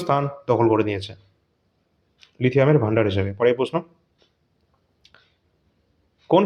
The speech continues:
খেলোয়াড় সবচেয়ে বেশি গ্র্যান্ড স্ল্যাম ম্যাচ খেলার রেকর্ড করেছে? অবশ্যই গুরুত্বপূর্ণ, সব থেকে বেশি পরিমাণে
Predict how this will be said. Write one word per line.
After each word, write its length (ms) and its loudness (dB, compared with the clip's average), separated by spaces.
খেলোয়াড় 340 4
সবচেয়ে 440 0
বেশি 260 2
গ্র্যান্ড 320 0
স্ল্যাম 240 2
ম্যাচ 200 0
খেলার 240 2
রেকর্ড 280 2
করেছে? 240 0
অবশ্যই 300 4
গুরুত্বপূর্ণ, 380 2
সব 120 -2
থেকে 140 0
বেশি 220 -2
পরিমাণে 340 2